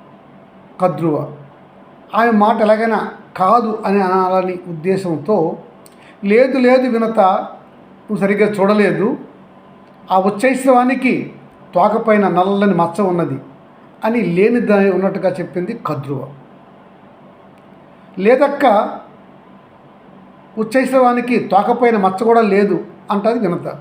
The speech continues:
"అయితే మనం ఒక పందిని వేసుకుందామా?" అంటారు. "సరే, నీ ఇష్టం"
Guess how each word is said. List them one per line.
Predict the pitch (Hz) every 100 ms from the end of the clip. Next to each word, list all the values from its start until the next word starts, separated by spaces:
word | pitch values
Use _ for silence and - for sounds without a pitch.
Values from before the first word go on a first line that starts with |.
| - - - - - - -
"అయితే | 254 269 311
మనం | 247 226
ఒక | 220 214
పందిని | 220 254 233
వేసుకుందామా?" | - 196 185 170 165 185
అంటారు. | 151 139 131 - - - - - - - - - - - -
"సరే, | 269 302
నీ | 247
ఇష్టం" | 247 247 240